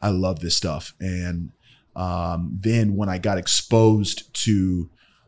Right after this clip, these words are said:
the sport, because keep in mind, when we first started learning jujitsu, we didn't know there was a sport of jujitsu. Nowadays, it almost kind of,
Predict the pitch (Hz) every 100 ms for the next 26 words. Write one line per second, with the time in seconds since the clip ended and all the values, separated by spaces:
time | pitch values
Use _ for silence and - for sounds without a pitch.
0 | - 101 - - - 170 113 - - -
1 | 107 113 101 - - _ - 147 139 127
2 | 123 110 110 - 156 147 139 123 107 117
3 | 120 104 92 87 135 139 - 104 92 -
4 | - 110 160 165 135 147 135 113 107 98
5 | - - - 135 98 - - - 95 95
6 | 101 - 98 151 151 123 110 117 135 147
7 | - 127 104